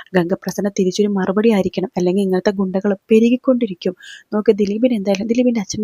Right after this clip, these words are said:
നഷ്ടപ്പെട്ടു, പക്ഷെ നമ്മളിതിൽ നിന്ന് പിന്മാറിക്കണേ, ഇതുപോലത്തെ ഗുണ്ടകളുടെ ഇതുപോലത്തെ സ്വഭാവം കൂടി കൂടി വരെയല്ലേ ഉള്ളൂ" എന്നൊക്കെ ദിലീപിൻ്റെ കൂട്ടുകാരൻ പറയുമ്പോഴേക്കും അത് കേട്ടുകൊണ്ട് ദിലീപ് അങ്ങോട്ടേക്ക് വരുന്നു കേട്ടോ. "ആ, അങ്ങനെ പറഞ്ഞു കൊടുക്ക്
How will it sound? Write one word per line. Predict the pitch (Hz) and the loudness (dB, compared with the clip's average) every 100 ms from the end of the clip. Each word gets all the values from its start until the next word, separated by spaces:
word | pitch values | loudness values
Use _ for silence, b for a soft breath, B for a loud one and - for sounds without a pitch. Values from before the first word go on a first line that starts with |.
| 196 | -4
നഷ്ടപ്പെട്ടു, | - - 190 180 - B B B - | -4 -4 0 0 -4 B B B -14
പക്ഷെ | 185 - 196 | -10 -6 -4
നമ്മളിതിൽ | 196 208 208 | -2 -2 -2
നിന്ന് | 208 | -4
പിന്മാറിക്കണേ, | 190 196 202 202 190 202 196 | -4 -2 -4 -2 -4 -4 -2
ഇതുപോലത്തെ | 196 196 190 208 | -2 -2 -4 -4
ഗുണ്ടകളുടെ | 190 185 190 196 196 202 B B B | -4 -4 -4 -4 -2 -4 B B B
ഇതുപോലത്തെ | 233 262 247 - - | -2 2 2 0 -6
സ്വഭാവം | 190 196 196 - | -2 -2 -4 -4
കൂടി | 220 247 254 | -2 0 0
കൂടി | 208 226 | 0 0
വരെയല്ലേ | 214 202 226 220 214 | -2 2 2 2 2
ഉള്ളൂ" | 196 - 285 | 2 0 2
എന്നൊക്കെ | 277 262 202 | 2 2 -2
ദിലീപിൻ്റെ | 185 185 196 196 196 - | -2 -4 -4 -2 -2 -2
കൂട്ടുകാരൻ | 196 180 190 185 202 | -2 0 0 -2 -4
പറയുമ്പോഴേക്കും | 185 185 190 185 - 196 B B B B | -6 -6 -6 -6 -6 -8 B B B B
അത് | 277 240 | 0 0
കേട്ടുകൊണ്ട് | - 180 190 175 180 202 | -2 -2 -2 -2 -2 0
ദിലീപ് | 262 269 196 | 2 2 2
അങ്ങോട്ടേക്ക് | 175 175 202 180 | -2 -4 -4 -4
വരുന്നു | 170 175 | -4 -2
കേട്ടോ. | 175 165 B B B | -2 -4 B B B
"ആ, | 190 - 208 | -8 -6 -8
അങ്ങനെ | 220 254 262 | -2 -2 0
പറഞ്ഞു | 190 185 208 | -4 -4 -2
കൊടുക്ക് | 185 - 180 | -4 -4 -8